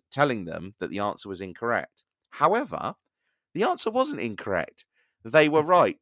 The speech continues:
Speaker 1: It was Post-it notes.
Speaker 2: Yeah.
Speaker 1: And they lost their money on the show, went away, obviously didn't win anything. When it was found out that obviously they were correct, people, they were rightly very angry, <laughs> um, 'cause I would be as well. And rather than, though, pay out the money, the show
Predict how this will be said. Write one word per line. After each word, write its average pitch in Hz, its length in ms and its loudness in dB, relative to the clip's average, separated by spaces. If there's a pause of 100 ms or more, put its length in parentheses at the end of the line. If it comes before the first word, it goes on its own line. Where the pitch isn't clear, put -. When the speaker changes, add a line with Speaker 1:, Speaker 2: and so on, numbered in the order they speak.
Speaker 1:
It 147 180 0
was 196 240 4
Post-it 104 480 -2
notes. 80 500 -8 (240)
Speaker 2:
Yeah. - 280 2
Speaker 1:
And 117 120 -4
they 127 140 0
lost 156 220 0
their 147 100 0
money 127 240 -2
on 107 100 -4
the 98 60 -6
show, 90 400 0 (120)
went 117 180 -2
away, 92 240 2
obviously 92 280 -4
didn't 98 220 -8
win 87 160 -6
anything. 80 520 -10 (680)
When 165 160 2
it 160 80 -4
was 143 220 -6
found 131 300 0
out 113 160 2
that 64 60 -6
obviously 104 360 -6
they 101 100 -2
were 110 220 0
correct, 85 600 -8 (140)
people, 123 420 -6
they 117 100 4
were 113 120 -2
rightly 131 280 2
very 107 260 2
angry, 101 520 -2 (140)
<laughs> - 140 -8
um, 147 240 4 (340)
'cause 113 160 -6
I 110 120 4
would 98 220 -4
be 92 140 -2
as 90 140 -6
well. 95 300 -6 (140)
And 120 200 -2
rather 165 320 -2
than, 147 200 -6
though, 131 160 0
pay 127 200 0
out 117 140 4
the 113 80 -4
money, 107 540 -4
the 107 100 -8
show 139 320 0